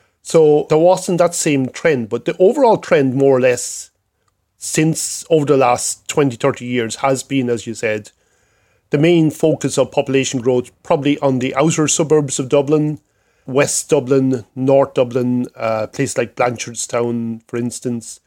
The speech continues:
Also the counties, uh, bordering on Dublin, Meath, Kildare and North Wicklow. Also, and this commuter belt have, has also spread into other neighbouring counties. So you've got people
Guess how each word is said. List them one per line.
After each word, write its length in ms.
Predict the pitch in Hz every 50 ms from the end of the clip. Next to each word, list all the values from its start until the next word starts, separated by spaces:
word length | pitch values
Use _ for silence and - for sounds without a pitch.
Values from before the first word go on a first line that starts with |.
| _ _ _ _ _ _ _
Also 300 | 160 160 165 - - 156
the 100 | 131 123
counties, 840 | - - - 160 143 143 - - 127 123 127 120 - - - - - _ _ - -
uh, 200 | 135 127 123 120
bordering 500 | 110 - 143 143 135 127 - 131 120 113
on 120 | 113 113
Dublin, 480 | 107 131 127 117 107 113 104 107 104 104 - _ _ _ _ _
Meath, 640 | - 135 131 135 127 127 135 135 117 - - - _
Kildare 760 | - - 127 113 123 123 123 123 123 120 117 117 113 113 - - _ _
and 360 | 120 120 120 120 120 127 135
North 340 | 139 139 143 135 - - -
Wicklow. 500 | 127 123 - 120 120 113 113 117 110 - _ _ _ _ _ _
Also, 680 | 143 151 156 156 - - - 147 143 143 135 110 - _ _ _ _ _
and 100 | - 151
this 120 | 170 190 -
commuter 340 | - 180 175 196 190 131 131
belt 220 | 143 143 127 110
have, 140 | 127 120 123 - -
has 200 | - 151 135 -
also 600 | 151 151 147 143 - - 127 117 120 117 117 - _ _ _ _ _ _
spread 480 | - - - - _ 143 139 131 123 123
into 580 | 127 127 120 110 - - 120 117 113 113 110 - _ _ _ _ _ _ _ _ _ _
other 200 | 160 170 170 180
neighbouring 380 | 160 147 143 139 113 127 120 107
counties. 460 | - - 117 110 101 - 107 107 -
So 320 | - 131 117 117 117 117
you've 220 | 120 120 120 113 -
got 200 | - 131 120 -
people 520 | - 165 160 170 - 135 131 127 127 123